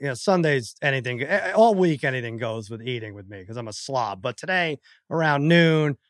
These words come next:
I'm watching the games. I grab this big bag of chips. I go to open it. I'm making noise. And my seven-year-old,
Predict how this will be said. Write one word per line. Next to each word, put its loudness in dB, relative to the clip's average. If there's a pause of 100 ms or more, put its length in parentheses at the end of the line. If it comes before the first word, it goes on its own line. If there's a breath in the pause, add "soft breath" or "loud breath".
(160)
I'm -2
watching 2
the -4
games. 0
I -2
grab 2
this -6
big 0
bag 2
of -6
chips. -4
I -4
go 0
to -6
open 0
it. -2
I'm -4
making -2
noise. 2 (380 soft breath)
And 2
my 2 (640)
seven-year-old, 2